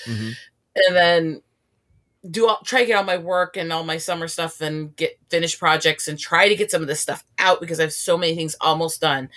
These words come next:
Speaker 1: Mm-hmm.
Speaker 2: that have just been delayed over and over with all the things that keep happening to my city and my <laughs> family.
Speaker 1: Yeah, 'cause, uh, Eagles book, right? The Eagles
Speaker 2: Yeah,
Speaker 1: book is
Speaker 2: it's
Speaker 1: the big one.
Speaker 2: so close on those.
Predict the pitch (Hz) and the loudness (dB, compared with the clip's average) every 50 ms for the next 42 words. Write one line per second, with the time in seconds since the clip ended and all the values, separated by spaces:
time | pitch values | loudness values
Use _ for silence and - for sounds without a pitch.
0 | - - - - - 120 117 107 113 113 123 - - 165 170 165 160 165 160 - | -20 -20 -20 -14 -10 -8 -6 -6 -6 -6 -4 2 4 6 6 6 4 0 0 0
1 | 165 156 147 147 - 165 160 151 147 151 165 170 170 160 147 143 143 139 139 - | 0 0 0 0 2 2 2 2 2 2 4 6 6 4 4 0 -4 -6 -8 -10
2 | _ _ _ _ _ _ _ _ _ - 180 180 175 165 170 165 160 156 165 165 | _ _ _ _ _ _ _ _ _ 2 4 4 4 6 4 4 4 6 6 6
3 | 165 151 151 151 156 165 151 151 151 147 160 147 151 156 - - 156 175 165 156 | 6 6 4 2 2 2 2 2 2 0 -2 -4 -4 -6 -8 -8 -4 -2 -2 0
4 | - - 143 139 156 143 143 - - - 170 165 156 151 147 156 123 139 - - | 0 -2 -4 -6 -6 -6 -6 -4 -2 0 0 2 2 0 0 -2 -2 -2 0 2
5 | 208 - - - 262 208 143 147 147 196 208 - - _ _ _ _ _ - 104 | 2 2 4 4 2 2 2 0 0 0 -2 -2 -6 _ _ _ _ _ -12 -8
6 | 104 107 104 98 95 101 - - 117 104 107 87 107 113 - 113 135 131 139 143 | -6 -4 -4 -4 -6 -6 -4 -4 -4 -4 -4 -6 -8 -8 -6 -6 -4 -2 0 0
7 | 139 117 127 139 139 143 139 - _ - - - _ _ _ _ - 135 139 135 | -2 -2 -2 -2 0 0 -2 -6 _ -20 -20 -20 _ _ _ _ -2 -2 0 0
8 | 139 139 - _ _ _ _ _ _ _ _ _ _ _ _ _ - - - - | -2 -4 -8 _ _ _ _ _ _ _ _ _ _ _ _ _ -14 -14 -12 -6
9 | - - 185 180 170 160 - 160 202 226 240 - - - - 226 214 208 220 254 | 0 2 4 4 4 4 4 4 4 4 4 4 2 2 2 0 0 2 2 4
10 | 262 269 277 285 277 254 240 208 - _ _ - - - 233 233 226 190 170 165 | 4 4 4 2 -2 -4 -6 -8 -10 _ _ -20 -10 -2 0 0 0 0 -2 -4
11 | - 160 156 156 135 127 113 - 139 - | -6 -6 -6 -6 -6 -6 -6 -6 -8 -10